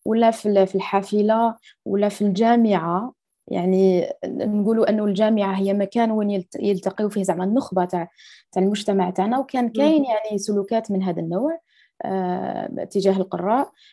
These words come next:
Speaker 1: آه، تاني في، في، في مكان العمل تاني كيكون عندهم بريك في الخدمه وين، آه، الناس يروحوا يتغداو، ولا كاين وحده من ال-، اللي شاركوا في ال-، في ال-، في هذا البحث تاعي قالت لي باللي،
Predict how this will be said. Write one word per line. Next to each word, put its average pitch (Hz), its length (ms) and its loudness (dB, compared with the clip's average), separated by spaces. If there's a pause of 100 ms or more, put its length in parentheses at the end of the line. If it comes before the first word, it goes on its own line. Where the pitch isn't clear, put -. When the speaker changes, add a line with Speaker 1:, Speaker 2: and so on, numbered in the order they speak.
(140)
Speaker 1:
آه، 190 140 2
تاني 226 380 0
في، 202 420 0
في، 202 180 -6
في 214 120 -2
مكان 214 280 0
العمل 214 440 2
تاني 190 280 0
كيكون 202 360 -2
عندهم 196 340 -2
بريك 240 340 2
في - 120 -14
الخدمه 226 480 -4 (440)
وين، 233 380 4
آه، 202 200 0
الناس 214 320 -2
يروحوا 202 240 0
يتغداو، 185 640 2
ولا 233 260 2
كاين 285 320 2
وحده 233 280 4
من 214 200 0
ال-، 190 260 -4
اللي 185 160 0
شاركوا 196 340 -2
في 180 140 -14
ال-، 180 220 -4
في - 100 -20
ال-، 190 280 -8 (320)
في 196 140 -2
هذا 190 160 -2
البحث 185 500 -2
تاعي 208 360 0 (320)
قالت 247 180 4
لي 381 80 12
باللي، 359 380 8